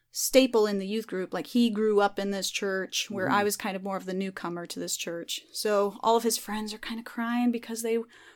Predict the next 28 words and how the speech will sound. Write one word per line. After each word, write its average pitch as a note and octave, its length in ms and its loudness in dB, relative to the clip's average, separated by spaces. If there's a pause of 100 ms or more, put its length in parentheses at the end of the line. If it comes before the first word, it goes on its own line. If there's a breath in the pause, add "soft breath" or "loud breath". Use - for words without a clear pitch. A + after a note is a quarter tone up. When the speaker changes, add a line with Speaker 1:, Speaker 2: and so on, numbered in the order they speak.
Speaker 1:
were A3+ 160 0
involved A3 520 2
in G#3+ 100 -2
that G#3 260 0 (280)
portion A3+ 360 0
of G3+ 100 -6
his G#3+ 160 -4
life. G#3 460 -2
And, F3+ 200 -8 (960 soft breath)
and G#3 440 4 (380 loud breath)
I'm A#3 180 6
just G#3+ 160 -2
kinda E3+ 200 -6
sitting - 260 -4
there F3+ 220 -12
like, A#3 300 0
"Okay." A3+ 340 0 (420)
<laughs> D#3+ 960 0
Um, B3 380 10 (220 loud breath)
but C#4+ 140 10
the D4 60 4
youth F#4 200 8
pastor C#4 360 8
got A#3+ 220 8
up A#3+ 140 6
after G#3 340 4
that, F#3+ 360 2
and G#3 600 0